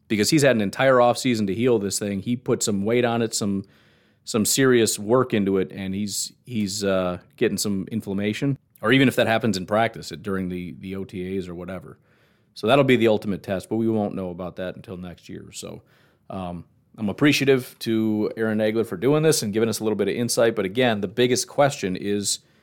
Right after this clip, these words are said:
not really answered because nobody actually knows. David says, "No, it, it'll be fine," but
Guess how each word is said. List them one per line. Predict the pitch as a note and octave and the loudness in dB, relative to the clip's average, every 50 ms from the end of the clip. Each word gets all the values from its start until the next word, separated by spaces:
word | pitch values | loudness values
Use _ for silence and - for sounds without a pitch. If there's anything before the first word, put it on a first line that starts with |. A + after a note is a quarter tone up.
| _ _ _ _ _ _ - | _ _ _ _ _ _ -2
not | A2 G#2+ A#2 A#2 A#2+ A#2 | 0 2 2 2 2 4
really | B2 B2 A2+ G#2+ G#2 | 4 4 6 4 4
answered | G#2+ A2+ A#2 - - A2+ | 2 2 0 0 -2 -2
because | G#2 G2 A#2+ G#2 | -2 0 0 2
nobody | G#2+ A#2 A2+ A2+ G#2+ - | 4 4 2 2 0 0
actually | - G#2+ G2+ - - - G2+ F#2 | 0 -2 -2 -2 -4 -4 -4 -2
knows. | F#2 G2+ G2+ F2 D2 C2+ E2+ | 0 0 -2 -2 -4 -6 -4
David | - A2 G#2+ G#2 G2+ F#2 - | 0 0 0 2 0 0 0
says, | - - G3+ G3+ E3+ A#2 G2 F#2+ | 4 6 6 6 6 4 2 0
"No, | A2+ A#2+ A2 F#2+ F#2+ G2+ | 2 2 2 2 2 2
it, | A2 | 0
it'll | A2 B2 B2 | 0 0 -2
be | A2 G#2+ F2+ | -2 -2 -4
fine," | - - D#3 D3+ B2 G#2 G2 F#2 | -2 0 2 2 2 2 0 -2
but | F2 F#2+ F#2 - | -4 -6 -8 -8